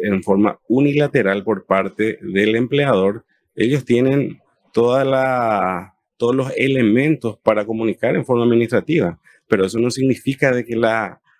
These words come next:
la interrupción se ha dado desde el momento en que el trabajador continuando, continuaba yendo a su lugar de trabajo y sí, percibí-, percibía su, su, su sueldo por esos meses en negro.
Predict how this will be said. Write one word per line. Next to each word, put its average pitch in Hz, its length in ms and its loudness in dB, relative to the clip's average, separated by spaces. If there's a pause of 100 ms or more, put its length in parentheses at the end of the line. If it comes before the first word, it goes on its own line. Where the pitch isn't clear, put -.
(180)
la 110 200 -2
interrupción 113 760 -2
se - 160 -2
ha 104 160 0
dado 113 540 -2
desde 107 280 -4
el 110 80 0
momento 110 500 0
en 135 120 -4
que 135 80 -8
el 135 140 0
trabajador 127 680 0
continuando, 117 840 0 (100)
continuaba 120 800 0 (400)
yendo 165 320 2
a 127 40 -2
su 117 100 -6
lugar 98 280 0
de 98 100 0
trabajo 98 680 -2 (560)
y 113 100 -6
sí, 147 420 -2
percibí-, 104 600 -2
percibía 113 600 0
su, 127 600 0
su, 98 560 2
su - 180 -2
sueldo 131 680 0 (280)
por 95 160 2
esos 123 240 -4
meses 123 480 -4
en 104 180 0
negro. 87 340 -4